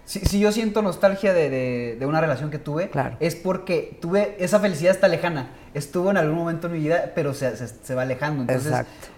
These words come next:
Speaker 1: ve, eh,
Speaker 2: La
Speaker 1: justo
Speaker 2: extraña sin tristeza, digamos.
Speaker 1: Exactamente.
Speaker 2: Ok.
Speaker 1: Y, y, y creo que también, eh, precisamente lo que dices, eh, ya encasillamos los sentimientos como buenos y malos, ¿no? Muchas
Speaker 2: Claro.
Speaker 1: veces.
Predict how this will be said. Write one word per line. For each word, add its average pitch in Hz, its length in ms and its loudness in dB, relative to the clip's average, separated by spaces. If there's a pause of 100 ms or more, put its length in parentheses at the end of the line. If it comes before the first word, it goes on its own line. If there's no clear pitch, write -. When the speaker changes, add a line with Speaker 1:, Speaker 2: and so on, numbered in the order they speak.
(220)
Speaker 1:
ve, 180 360 0
eh, - 200 -4 (800)
Speaker 2:
La 185 120 6
Speaker 1:
justo 196 120 4
Speaker 2:
extraña 214 320 10
sin 214 180 6
tristeza, 165 460 4
digamos. 120 220 4
Speaker 1:
Exactamente. 214 640 -2
Speaker 2:
Ok. 123 200 -6
Speaker 1:
Y, 139 40 2
y, 185 340 -4
y 175 100 -6
creo 196 240 -6
que 220 520 -2
también, 170 380 2
eh, 139 220 -10 (240)
precisamente 165 480 -6
lo 147 140 -4
que 143 80 -6
dices, 143 380 -8 (440)
eh, - 380 0
ya 165 140 2
encasillamos 170 680 -2
los 170 100 -6
sentimientos 131 480 -4
como 135 200 -4
buenos 123 280 -4
y 127 40 -6
malos, 107 340 -8
¿no? 101 120 -10
Muchas 113 240 -4
Speaker 2:
Claro. 123 120 -2
Speaker 1:
veces. 107 260 -12